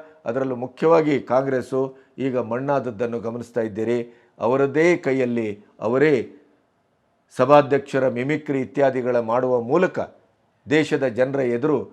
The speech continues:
ಬೆತ್ತಲಾದದ್ದನ್ನು ನೀವು ಗಮನಿಸ್ತಾ ಇದ್ದೀರಿ. ನಾನು ಮತ್ತೆ ಮತ್ತೆ ಹೇಳ್ತೇನೆ, ಈ ನೆಲಕ್ಕೆ ತನ್ನದೇ ಆದಂಥ ರಕ್ಷಿಸಿಕೊಳ್ಳುವಂಥ ಒಂದು ಸಾಂಸ್ಕೃತಿಕ ಗುಣ ಇದೆ, ಅದಕ್ಕೆ ಅದರದೇ ಸನಾತನವಾದಂಥ ಒಂದು ಶಕ್ತಿ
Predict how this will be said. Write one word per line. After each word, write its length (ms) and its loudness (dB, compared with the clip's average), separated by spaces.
ಬೆತ್ತಲಾದದ್ದನ್ನು 840 0
ನೀವು 160 -6
ಗಮನಿಸ್ತಾ 420 -12
ಇದ್ದೀರಿ. 320 -14
ನಾನು 160 -4
ಮತ್ತೆ 320 0
ಮತ್ತೆ 280 0
ಹೇಳ್ತೇನೆ, 440 0
ಈ 100 0
ನೆಲಕ್ಕೆ 500 4
ತನ್ನದೇ 420 0
ಆದಂಥ 340 2
ರಕ್ಷಿಸಿಕೊಳ್ಳುವಂಥ 840 -4
ಒಂದು 320 -6
ಸಾಂಸ್ಕೃತಿಕ 600 -4
ಗುಣ 240 -6
ಇದೆ, 180 -6
ಅದಕ್ಕೆ 260 0
ಅದರದೇ 420 2
ಸನಾತನವಾದಂಥ 960 -2
ಒಂದು 260 -2
ಶಕ್ತಿ 380 -6